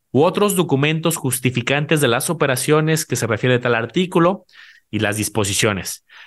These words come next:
Entonces, creo que sí es importante, eh, tener ese expediente de, en tus instituciones financieras, el contrato. Luego, ¿qué pasa? Pues muchas veces sabes un contrato con una institución financiera,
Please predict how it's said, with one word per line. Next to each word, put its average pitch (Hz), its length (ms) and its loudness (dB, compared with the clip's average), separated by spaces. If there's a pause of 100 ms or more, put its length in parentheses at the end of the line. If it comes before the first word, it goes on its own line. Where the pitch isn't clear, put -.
Entonces, 127 280 0
creo 160 160 0
que 202 140 0
sí 196 160 -2
es 190 100 -2
importante, 143 800 0 (180)
eh, 107 380 -2
tener 113 280 0
ese 127 200 0
expediente 120 880 0 (760)
de, 101 180 0
en 101 60 -4
tus 104 180 -4
instituciones 110 340 -2
financieras, 127 680 -2
el 110 160 -4
contrato. 120 640 -2 (340)
Luego, 143 300 0
¿qué 151 120 -2
pasa? 151 360 -2
Pues 135 120 -4
muchas 139 240 0
veces 135 100 2
sabes 131 260 -2
un 139 100 -4
contrato 131 340 0
con 127 60 2
una 135 80 0
institución 131 340 -2
financiera, 135 680 0